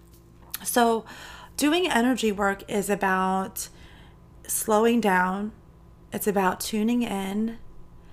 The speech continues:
It's about seeing, like, letting the energy flow where it needs to go, okay? So you don't have to be a Reiki practitioner to practice energy work, but you can, um,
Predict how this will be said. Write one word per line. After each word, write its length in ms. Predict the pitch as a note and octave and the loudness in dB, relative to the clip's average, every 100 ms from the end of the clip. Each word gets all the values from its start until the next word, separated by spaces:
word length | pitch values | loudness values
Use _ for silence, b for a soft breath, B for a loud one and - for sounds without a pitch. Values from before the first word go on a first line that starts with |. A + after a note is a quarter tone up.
| b - | b -8
It's 160 | G3 | -6
about 560 | G3+ G#3 G3 - - - | -2 0 0 -4 -10 -8
seeing, 500 | - B3 A#3+ A#3+ A#3+ | -4 -2 0 2 0
like, 380 | A3 G3 F#3+ - B B B - - | 0 -2 -4 -8 B B B -18 -4
letting 320 | A3 C4 C#4+ | 0 2 4
the 180 | B3+ - | 2 0
energy 400 | G#3+ A#3 G#3+ G3+ | 0 0 0 -2
flow 460 | - G#3 G#3 F#3+ | -2 2 4 4
where 220 | F#3 F#3+ F#3 | 2 2 2
it 80 | |
needs 260 | F3+ F3 - | -2 -6 -8
to 100 | - | -10
go, 360 | - G#2 - G#3+ G#3+ | -4 -4 -6 -12 -12
okay? 280 | - G#3 G3+ | -4 -2 0
So 260 | B3 G#3 | 0 -2
you 120 | - A3 | -4 -4
don't 240 | C4 C4+ | -4 -2
have 180 | E4+ E4 | -4 -4
to 140 | C4 | -2
be 420 | G#3+ G3+ G3 G3 - B B - | 2 2 2 -2 -8 B B -6
a 80 | |
Reiki 320 | F#3+ G3 A#3+ A#3 | -2 -2 -2 -6
practitioner 840 | A#3 A3+ F3+ E3+ F#3+ F#3+ F#3+ F#3 | -8 -8 -8 -4 -2 -2 -2 -4
to 540 | - - A3 G#3 G3+ G3 B B B B - | -6 -4 0 2 0 -4 B B B B 0
practice 420 | A3 A3 A3+ - | 2 2 0 -4
energy 400 | F#3+ F#3 F3+ G#3+ | -2 -2 -4 -8
work, 420 | - - - - - B B - | -8 -10 -14 -20 -20 B B -4
but 720 | A3+ C4 G#3+ - - - - - - - - | 4 6 6 2 -6 -8 -8 -16 -20 -20 -14
you 300 | G3+ A3+ B3+ | -4 0 0
can, 640 | - A#3 G#3+ G#3+ G#3 G#3+ - - - - - | 0 2 4 4 4 0 -4 -14 -20 -20 -6
um, 640 | A3 G#3 G3+ F#3+ F#3 F#3+ | 0 2 2 0 -4 -6